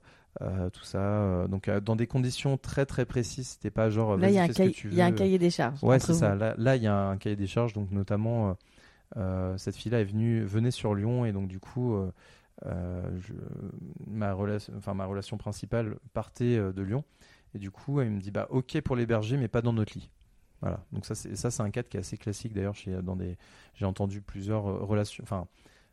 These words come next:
Speaker 1: euh, personnes polyamoureuses poser ce cadre-là, genre, euh, ok, mais pas dans le lit. C'est,
Speaker 2: D'accord,
Speaker 1: euh,
Speaker 2: c'est
Speaker 1: le,
Speaker 2: notre lit.
Speaker 1: c'est notre lit.
Speaker 2: D'accord,
Speaker 1: Et
Speaker 2: ok.
Speaker 1: voilà. Et donc on pose ça et, bah, je rencontre cette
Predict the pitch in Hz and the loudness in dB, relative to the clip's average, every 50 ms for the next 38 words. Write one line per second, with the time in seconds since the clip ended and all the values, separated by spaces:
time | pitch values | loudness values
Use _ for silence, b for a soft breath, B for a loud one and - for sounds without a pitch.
0 | b - - 110 92 90 - 117 107 - - 127 120 - 120 107 104 101 104 101 | b -12 -8 -8 -8 -4 -4 -4 -4 0 -2 -2 0 0 0 0 0 0 0 0
1 | 98 113 120 117 107 104 98 92 - 127 120 107 120 123 - - 110 - - 101 | 0 0 0 0 0 -4 -4 -4 -2 -2 -2 -2 -2 -6 -4 -6 -6 -4 -4 -4
2 | 98 95 90 92 95 104 110 104 107 107 107 104 101 92 - - - 110 - - | -4 -2 -2 -2 0 -2 -2 -2 -2 -4 -4 -4 -6 -6 -6 -4 -6 -6 -4 -4
3 | 135 131 127 110 101 - 110 107 110 107 104 95 - - - _ _ - 156 131 | -4 -2 -2 -4 -4 -4 -4 -2 -2 -2 -2 -4 -6 -10 -20 _ _ -18 -16 -16
4 | - - 104 - 190 190 190 190 190 185 185 180 185 202 214 - - - 190 170 | -10 -6 0 4 4 4 4 4 0 4 4 6 8 8 6 6 6 4 4 4
5 | 165 175 196 254 - - - 110 107 110 - - - 110 101 101 165 175 170 107 | 6 2 2 0 -2 -4 -2 0 0 0 0 0 -2 -2 0 0 0 2 2 2
6 | 147 160 180 92 92 95 - - 175 156 165 - b b b b b b b b | 2 2 0 0 -4 -4 -4 -2 -2 -2 -2 -4 b b b b b b b b
7 | b _ _ - - 104 104 123 127 - - 113 101 - 101 - - - 98 98 | b _ _ -6 -4 -2 -2 -2 -2 -2 -4 -4 -4 -4 -6 -6 -6 -6 -4 -2
8 | 110 123 131 123 104 98 95 92 92 90 90 87 90 92 92 90 90 95 95 101 | 0 0 0 0 0 0 0 0 0 -2 -2 -2 -2 -2 -4 -2 -2 -2 -2 -2
9 | - 127 123 - - 101 - - | -2 -4 -6 -4 -4 -6 -6 -4